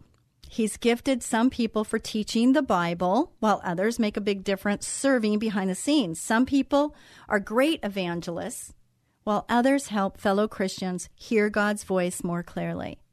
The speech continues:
So each one of you, you're one of those, maybe, or maybe there's something else. The Bible says, "My Father is glorified and honored by this, when you bear much fruit."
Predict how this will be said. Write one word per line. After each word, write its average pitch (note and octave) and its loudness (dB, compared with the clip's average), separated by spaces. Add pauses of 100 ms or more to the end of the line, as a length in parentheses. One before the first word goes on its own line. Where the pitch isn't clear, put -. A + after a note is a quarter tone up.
(520)
So - -6
each G3+ -4
one G#3 0
of F#3+ -4
you, F#3+ -2
you're F3+ -4
one F#3 0
of F3 -4
those, F3+ -2
maybe, G3+ 0
or G3+ -2
maybe F#3+ -2
there's F#3 -2
something F3+ -4
else. F3 -8 (580)
The G#3 2
Bible D#4 4
says, G#3+ -2
"My A3+ 0
Father B3+ 2
is C#4+ -2
glorified A3+ 0
and A3 2
honored F#3+ 0
by E3+ -4
this, - -12
when G3 0
you G3 0
bear F#3 0
much F3 -4
fruit." - -12